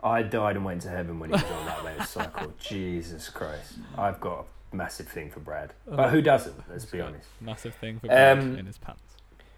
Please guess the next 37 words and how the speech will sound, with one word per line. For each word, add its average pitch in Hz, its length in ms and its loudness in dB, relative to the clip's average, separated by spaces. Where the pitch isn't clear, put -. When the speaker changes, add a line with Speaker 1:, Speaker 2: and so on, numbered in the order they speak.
Speaker 2:
Yeah, 101 140 -16
he's 104 120 -14
a - 40 -16
very 120 120 -2
Speaker 1:
So, 196 420 12
Speaker 2:
sexy 190 120 -4
man. 196 120 2
Speaker 1:
uh, 185 500 12
do 220 140 4
you 247 80 10
think 254 200 2
it 247 120 2
would 226 80 2
be 240 120 6
harder 185 760 8
to 165 160 0
be 151 600 4
young 170 540 8
old 120 560 4
or 120 640 2
old 127 320 6
young? 95 420 0
<laughs> - 20 -6
Speaker 2:
So, 113 500 2
Speaker 1:
So 143 80 0
do 151 60 8
you 143 60 10
Speaker 2:
young, 185 100 10
Speaker 1:
think 202 120 10
it - 40 12
would 190 40 12
be 170 60 10
Speaker 2:
young 170 100 12
Speaker 1:
harder 170 260 12
Speaker 2:
old. 147 100 6
Speaker 1:
to 151 120 4
be 135 460 6